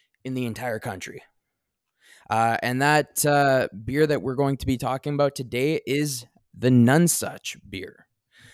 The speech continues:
Um, it's named after a ship that carried beer,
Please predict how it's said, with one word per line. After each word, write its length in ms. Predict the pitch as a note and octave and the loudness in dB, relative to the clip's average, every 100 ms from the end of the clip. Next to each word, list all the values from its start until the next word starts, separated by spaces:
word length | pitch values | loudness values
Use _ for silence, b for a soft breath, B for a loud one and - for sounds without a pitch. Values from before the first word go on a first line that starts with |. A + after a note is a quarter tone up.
| b b | b b
Um, 460 | G#2 G#2+ G#2+ G#2+ - | -6 -4 -4 -6 -8
it's 220 | A2 - | -10 -8
named 300 | A#2+ B2 B2 | -6 -4 -4
after 320 | A#2+ A#2+ A#2+ | -4 -4 -6
a 60 | G#2+ | -4
ship 320 | - C3 - | -4 -4 -4
that 160 | G#2+ | -6
carried 640 | - B2 A#2+ A#2 B2 A#2+ G#2 | -2 -2 -2 -2 -2 -4 -6
beer, 420 | B2 B2 A#2+ B2 | -4 -4 -4 -8